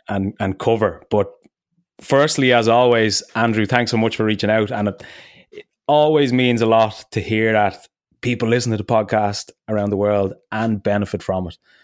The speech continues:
So I appreciate that, first of all. Secondly, happy birthday, because your birthday was obviously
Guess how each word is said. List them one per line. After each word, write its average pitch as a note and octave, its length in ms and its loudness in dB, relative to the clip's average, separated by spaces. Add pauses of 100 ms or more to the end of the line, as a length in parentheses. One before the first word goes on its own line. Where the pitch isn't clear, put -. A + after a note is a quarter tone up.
(160)
So F#2 420 -4 (260)
I G2 100 -2
appreciate G2 480 -2
that, G2+ 160 0
first G2+ 220 -2
of G2+ 100 -2
all. G2 220 0 (200)
Secondly, D3+ 960 0 (880)
happy C#3 260 2
birthday, C#3 480 2
because C#3 260 0
your A#2 100 2
birthday B2+ 340 2
was A2+ 120 0
obviously A2 600 0